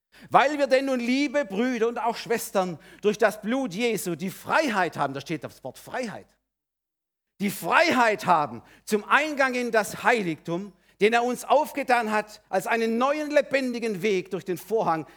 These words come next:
das ist durch das Opfer seines Leibes, können wir mit Freimütigkeit im Herzen zum Thron der Gnade hinzutreten.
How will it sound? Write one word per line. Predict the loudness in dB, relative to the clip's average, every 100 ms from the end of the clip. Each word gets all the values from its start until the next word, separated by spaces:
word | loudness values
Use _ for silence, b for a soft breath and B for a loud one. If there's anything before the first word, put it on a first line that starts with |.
| B
das | -4 -4
ist | -6
durch | -6
das | -4 -6 -2
Opfer | -2 -2 -8
seines | -12 -8 -8 -8 -8
Leibes, | -10 -10 -10 -14 -16 -20 _ _ _ _
können | 0 2 2 -2
wir | 0 0
mit | 0 -2 -6
Freimütigkeit | -6 0 0 0 -6 -6 -6 0 0 0
im |
Herzen | -2 -4 -4 -12 -14 B
zum | B -6 -4
Thron | -2 -2
der | -2 -2
Gnade | 0 0 -2
hinzutreten. | -6 -8 -10 -14 -14 -18 -20 -20